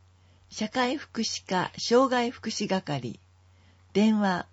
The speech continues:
五七五の一二七四。手話に関することや、手話を使う人たちのことをより身近に感じていただくため、パンフレットを作成しました。社会福祉課や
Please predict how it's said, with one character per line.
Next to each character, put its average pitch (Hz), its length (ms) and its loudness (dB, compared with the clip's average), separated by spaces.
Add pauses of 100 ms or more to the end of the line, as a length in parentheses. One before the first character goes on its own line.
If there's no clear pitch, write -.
(120)
五 247 240 4
七 254 320 -2
五 180 260 2
の 131 280 -4
一 180 280 -6
二 247 220 -2
七 151 300 -2
四。 147 340 -4 (2000)
手 - 180 -2
話 285 140 4
に 202 140 0
関 220 280 0
す - 140 -4
る 196 100 0
こ 160 160 -6
と 160 140 0
や、 127 240 -4 (440)
手 294 140 -2
話 262 160 2
を 190 100 0
使 208 320 0
う 220 60 0
人 196 220 -6
た 190 120 -2
ち 170 140 -4
の 147 140 0
こ 156 160 -10
と 165 160 -2
を 135 220 -4 (280)
よ 190 160 2
り 247 160 0
身 196 160 2
近 233 240 -4
に 254 140 -4
感 226 260 -2
じ - 100 -10
て 208 140 -2
い 135 120 -4
た 185 120 -2
だ 196 100 -2
く - 140 -12
た 180 160 -4
め、 156 260 -4 (380)
パ 254 160 0
ン 277 80 -4
フ 262 100 -10
レ 196 100 0
ッ 170 40 0
ト 165 240 -2
を 127 60 -4
作 - 240 -14
成 214 240 0
し 175 120 -4
ま 180 140 -2
し - 120 -8
た。 - 200 -8 (1120)
社 190 160 -6
会 269 300 2
福 - 180 -8
祉 - 200 -6
課 208 120 -2
や 180 260 -2